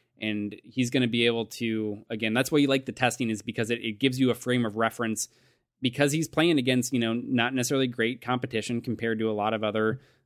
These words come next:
uh, you know, college players that you're gonna have at Power Five conferences. So you like to see him test well, because that gives you the frame of reference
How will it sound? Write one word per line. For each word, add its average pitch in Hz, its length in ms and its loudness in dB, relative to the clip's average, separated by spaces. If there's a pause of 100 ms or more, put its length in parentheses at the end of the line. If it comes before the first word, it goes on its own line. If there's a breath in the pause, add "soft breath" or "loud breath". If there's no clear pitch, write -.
uh, 107 280 0
you 113 100 -6
know, 107 120 -4
college 113 360 -2
players 110 260 0
that 110 80 -6
you're 110 80 -10
gonna 110 120 -4
have 107 200 -4
at 110 100 -12
Power 113 280 0
Five 101 280 -6
conferences. 104 540 -10
So 110 80 -2
you 104 140 -4
like 135 240 2
to 135 80 -2
see 131 200 0
him 113 120 0
test - 340 -2
well, 113 400 0 (340)
because 117 260 -2
that 127 200 2
gives 123 180 2
you 127 80 2
the 117 80 2
frame 123 280 0
of 107 120 -4
reference 117 580 0